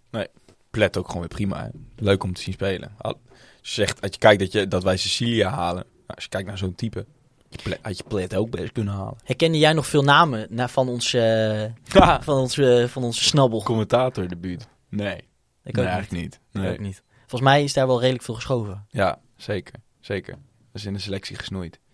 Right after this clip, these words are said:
Speaker 1: Flauw.
Speaker 2: Flauw.
Speaker 1: Waren er ook weer vragen? Uiteraard. De vraag van, eh, van Luc. Jong P S V uit. <clears throat> Zo. Jong P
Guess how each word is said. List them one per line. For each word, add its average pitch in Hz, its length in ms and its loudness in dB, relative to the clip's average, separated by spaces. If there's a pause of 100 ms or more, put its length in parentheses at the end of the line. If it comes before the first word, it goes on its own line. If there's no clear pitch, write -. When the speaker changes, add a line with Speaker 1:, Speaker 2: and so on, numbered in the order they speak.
(1200)
Speaker 1:
Flauw. - 300 -16 (260)
Speaker 2:
Flauw. - 340 -18 (960)
Speaker 1:
Waren 214 220 10
er 220 60 12
ook 202 80 6
weer 175 100 8
vragen? 143 400 8 (140)
Uiteraard. 120 540 6
De 120 140 0
vraag 131 280 8
van, 123 240 6
eh, 104 140 2
van 175 180 8
Luc. 196 160 8 (160)
Jong 190 240 6
P 214 120 8
S - 100 8
V 190 300 8
uit. - 240 -4 (280)
<clears throat> - 300 8
Zo. 104 300 4 (760)
Jong 143 260 8
P 151 60 6